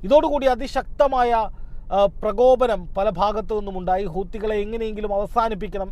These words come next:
എന്ന നിലപാട് വന്നു. അങ്ങനെ വീണ്ടും ജോ ബൈഡൻ തോറ്റെടുത്ത് വിജയിക്കാമെന്ന പ്രതീക്ഷയിൽ അമേരിക്കൻ പ്രസിഡന്റ് ഡൊണാൾഡ് ട്രംപും സംഘവും ഒരു വലിയ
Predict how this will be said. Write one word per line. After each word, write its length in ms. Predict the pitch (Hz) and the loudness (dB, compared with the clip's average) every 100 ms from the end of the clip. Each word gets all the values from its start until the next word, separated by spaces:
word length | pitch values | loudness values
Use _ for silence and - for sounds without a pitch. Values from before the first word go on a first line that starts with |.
| 180 | -8
എന്ന 140 | 190 190 | -8 -4
നിലപാട് 320 | 185 196 196 180 | -2 0 0 -2
വന്നു. 200 | 175 220 - - - - - - - - - 175 | -6 -8 -10 -10 -12 -12 -12 -10 -10 -12 -10 -6
അങ്ങനെ 220 | 220 240 214 | -2 0 0
വീണ്ടും 300 | 180 196 - - - - - 135 | 0 0 -2 -6 -12 -12 -10 -2
ജോ 100 | 196 240 | 4 4
ബൈഡൻ 300 | 240 233 226 175 | 4 2 0 -2
തോറ്റെടുത്ത് 540 | 208 208 226 220 170 240 - - - - 175 | -2 -2 -2 -4 -2 -4 -4 -10 -12 -6 -2
വിജയിക്കാമെന്ന 720 | 196 262 247 247 226 226 214 | 0 0 0 2 2 2 -4
പ്രതീക്ഷയിൽ 580 | 190 190 233 - 226 226 269 - - - 175 | -4 -4 -6 -4 -4 -4 -6 -10 -12 -4 0
അമേരിക്കൻ 380 | 240 240 247 226 | 2 2 -2 -4
പ്രസിഡന്റ് 420 | 185 220 214 208 185 | -4 -4 -2 -2 0
ഡൊണാൾഡ് 380 | 208 233 247 220 | 2 2 2 0
ട്രംപും 320 | 226 220 214 - | -2 -2 -4 -2
സംഘവും 420 | 202 214 214 170 135 - - - 160 | 0 2 0 0 -6 -12 -12 -4 0
ഒരു 140 | 196 180 196 | 0 2 2
വലിയ 260 | 233 277 | 4 6